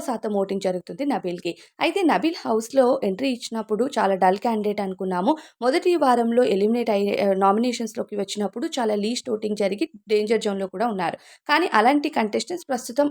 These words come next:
ఆటని ఇంప్రూవ్ చేసుకొని నామినేషన్స్‌లో చెప్పిన పాయింట్‌ని ఇంప్రూవ్ చేసుకొని టాప్ పొజిషన్‌లోకి వచ్చేశారు. ఇక నిఖిల్ టాప్‌లో ఉంటాడు, విష్ణుప్రియ టాప్‌లో ఉంటుంది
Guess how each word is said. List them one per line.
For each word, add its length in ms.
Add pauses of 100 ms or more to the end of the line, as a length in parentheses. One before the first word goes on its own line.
ఆటని 600
ఇంప్రూవ్ 360
చేసుకొని 500 (340)
నామినేషన్స్‌లో 720
చెప్పిన 360
పాయింట్‌ని 480
ఇంప్రూవ్ 340
చేసుకొని 460 (120)
టాప్ 240
పొజిషన్‌లోకి 640
వచ్చేశారు. 560 (360)
ఇక 180
నిఖిల్ 420
టాప్‌లో 380
ఉంటాడు, 420
విష్ణుప్రియ 500
టాప్‌లో 380
ఉంటుంది 400